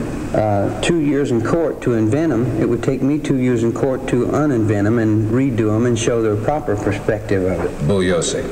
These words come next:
Speaker 1: Yeah. Helter Skelter simply means confusion. And if you don't see the confusion in the world, it's always been confusion in the world, uh,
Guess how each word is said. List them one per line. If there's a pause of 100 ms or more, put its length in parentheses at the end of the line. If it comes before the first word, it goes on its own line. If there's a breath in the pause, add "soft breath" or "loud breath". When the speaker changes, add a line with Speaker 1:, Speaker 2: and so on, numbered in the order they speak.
(160)
Speaker 1:
Yeah. (1200 loud breath)
Helter
Skelter (280 loud breath)
simply
means
confusion. (680 loud breath)
And
if
you
don't
see
the
confusion
in
the
world,
it's
always (220)
been
confusion
in
the
world,
uh,